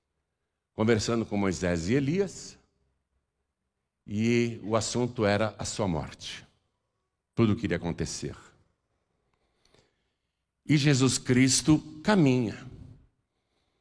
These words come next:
para a sua missão, porque ele veio para morrer pelos pecadores no lugar dos pecadores. Ele é o Cordeiro de Deus que tira o pecado do mundo.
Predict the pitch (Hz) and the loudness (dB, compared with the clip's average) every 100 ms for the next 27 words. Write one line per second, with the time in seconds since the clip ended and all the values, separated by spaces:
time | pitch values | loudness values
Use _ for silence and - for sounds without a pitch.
0 | _ _ _ - 104 110 127 - 131 117 | _ _ _ -2 0 2 0 2 2 2
1 | 135 - - 113 110 - - _ _ _ | 2 0 -2 -4 -6 -16 -20 _ _ _
2 | _ _ _ _ _ _ _ _ _ - | _ _ _ _ _ _ _ _ _ -6
3 | 92 78 82 92 73 85 95 - 95 101 | -6 -2 -2 -2 0 0 0 0 -2 0
4 | 110 65 80 87 92 95 - 90 - 69 | -2 -2 -4 -2 -4 -4 -4 -6 -4 -6
5 | - 90 120 117 110 92 82 80 95 107 | 0 2 2 -2 -2 -2 0 -2 -2 -6
6 | - 98 - - 80 101 - - - _ | -8 -8 -8 -10 -8 -10 -10 -16 -18 _
7 | _ _ _ _ _ _ _ _ - - | _ _ _ _ _ _ _ _ -20 -10
8 | - 98 107 107 113 117 85 98 92 90 | 0 4 4 4 2 0 2 2 2 0
9 | 87 101 - 135 - 123 123 113 - 101 | 0 -2 -2 -6 -4 -4 -2 -4 -2 -4
10 | 98 87 76 90 110 95 - | -2 -4 -2 0 0 -2 -6